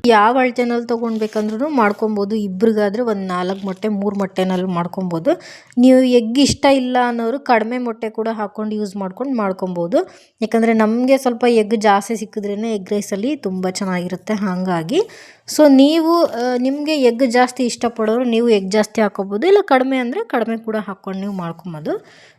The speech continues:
ಫಸ್ಟು ಇಲ್ಲಿ ಎಗ್ನೆಲ್ಲ ಹಾಕ್ಕೊಂಡಿದ್ದಾದ್ಮೇಲೆ ಲೋ ಫ್ಲೇಮಲ್ಲಿ ಇಟ್ಕೊಂಡು ನೀವು ಎಗ್ನ ಹಾಕ್ಕೊಬೇಕು. ಇದನ್ನು ಹೈ ಫ್ಲೇಮಲ್ಲಿ ಇಟ್ಟರೆ ಇದು ಬೇಗ ಬಾಯ್ಲ್ಡ್ ಆಗಿಬಿಡುತ್ತೆ. So ನಮಗೆ ಪುಡಿ ಪುಡಿ ಮಾಡೋಕ್ಕೆ ಕಷ್ಟ ಆಗುತ್ತೆ, ಹಾಗಾಗಿ, ಆ, ಫುಲ್ಲು ಲೋ ಫ್ಲೇಮಲ್ಲಿ ಇಟ್ಕೊಂಡು ಈರುಳ್ಳಿನ ಬಾಟಿದ ತಕ್ಷಣ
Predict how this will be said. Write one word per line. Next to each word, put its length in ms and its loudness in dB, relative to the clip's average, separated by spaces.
ಫಸ್ಟು 300 2
ಇಲ್ಲಿ 260 2
ಎಗ್ನೆಲ್ಲ 500 2
ಹಾಕ್ಕೊಂಡಿದ್ದಾದ್ಮೇಲೆ 1160 0
ಲೋ 140 2
ಫ್ಲೇಮಲ್ಲಿ 460 -2
ಇಟ್ಕೊಂಡು 320 -4
ನೀವು 200 -2
ಎಗ್ನ 280 -2
ಹಾಕ್ಕೊಬೇಕು. 580 -6
ಇದನ್ನು 260 -6
ಹೈ 140 4
ಫ್ಲೇಮಲ್ಲಿ 400 0
ಇಟ್ಟರೆ 260 -4
ಇದು 140 -4
ಬೇಗ 280 0
ಬಾಯ್ಲ್ಡ್ 380 0
ಆಗಿಬಿಡುತ್ತೆ. 520 -4
So 260 -4
ನಮಗೆ 340 -4
ಪುಡಿ 260 -2
ಪುಡಿ 200 0
ಮಾಡೋಕ್ಕೆ 440 0
ಕಷ್ಟ 300 -2
ಆಗುತ್ತೆ, 380 0
ಹಾಗಾಗಿ, 580 -4
ಆ, 40 6
ಫುಲ್ಲು 500 6
ಲೋ 180 6
ಫ್ಲೇಮಲ್ಲಿ 480 2
ಇಟ್ಕೊಂಡು 440 -4
ಈರುಳ್ಳಿನ 420 0
ಬಾಟಿದ 480 0
ತಕ್ಷಣ 280 -8